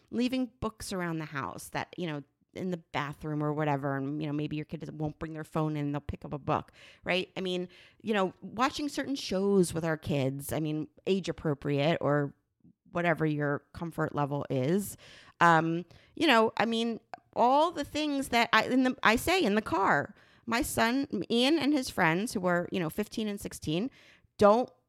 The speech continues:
want to go in the car with me because, you know, I don't have, I don't, uh, I don't have rules around what you can listen to. But if I hear something that I do not like,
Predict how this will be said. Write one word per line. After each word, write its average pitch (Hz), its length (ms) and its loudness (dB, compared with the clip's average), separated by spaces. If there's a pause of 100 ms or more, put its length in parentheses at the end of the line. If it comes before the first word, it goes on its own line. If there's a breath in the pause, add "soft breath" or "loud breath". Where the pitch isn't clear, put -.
(140)
want 226 300 4
to 247 80 0
go 233 220 0
in 277 60 -2
the 226 60 -2
car 269 240 0
with 151 160 -6
me - 140 -10 (160)
because, 180 640 2
you 208 80 -2
know, 170 120 0
I 156 120 2
don't 190 360 0
have, 214 280 -2 (560)
I 180 80 0
don't, 196 300 0
uh, 180 380 -2 (200)
I 180 60 -2
don't 202 180 -2
have 208 260 -4 (320 loud breath)
rules 208 400 4
around 180 200 0
what 170 100 -2
you 170 80 -2
can 170 160 0
listen 254 240 -2
to. 359 340 -2 (320 soft breath)
But 196 160 2
if 190 140 0
I 170 80 4
hear 175 240 0
something 262 540 -4
that 185 180 0
I 160 120 2
do 160 140 -2
not 165 220 -4
like, 170 380 -2